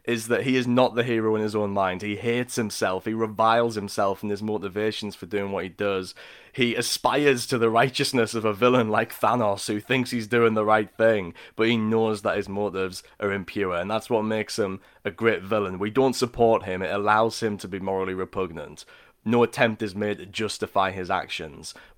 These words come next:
but the film does explain them in a way which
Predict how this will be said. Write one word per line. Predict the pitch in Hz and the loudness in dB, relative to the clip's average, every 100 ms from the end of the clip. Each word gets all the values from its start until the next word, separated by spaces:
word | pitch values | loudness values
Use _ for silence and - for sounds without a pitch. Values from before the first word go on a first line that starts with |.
| 92 - | -16 -2
but | 107 98 - _ | 0 0 -2 _
the | 104 | -20
film | - 123 117 110 | -4 2 2 2
does | 113 107 101 - - | 0 0 -2 -8 -14
explain | - - - 123 113 107 98 | -6 -4 -4 0 2 2 -2
them | 85 80 | -6 -10
in | 82 | -8
a | 85 | -8
way | 90 87 | -6 -6
which | 87 90 - | -4 -4 -6